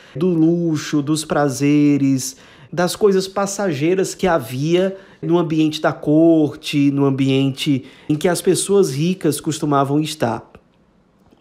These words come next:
Depois, esse cônego da Cracóvia acabou se tornando arcebispo de lá. Nessa época, Casimiro já estava com uma formação cristã muito consolidada.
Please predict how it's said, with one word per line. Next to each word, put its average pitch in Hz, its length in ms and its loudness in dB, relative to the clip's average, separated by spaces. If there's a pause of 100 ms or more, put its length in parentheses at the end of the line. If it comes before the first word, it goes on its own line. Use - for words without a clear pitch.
Depois, 170 680 0 (240)
esse - 240 -2
cônego 156 560 2
da 131 120 2
Cracóvia 151 840 0 (280)
acabou 156 400 0
se - 140 -4
tornando 160 420 0
arcebispo 165 800 -2
de 170 140 0
lá. 131 320 -2 (680)
Nessa 220 480 0
época, 208 360 -2
Casimiro 165 560 0
já 170 140 0
estava 156 380 0
com 170 100 -4
uma 156 80 2
formação 147 540 -2
cristã 151 340 -2
muito 147 380 2
consolidada. 135 880 -2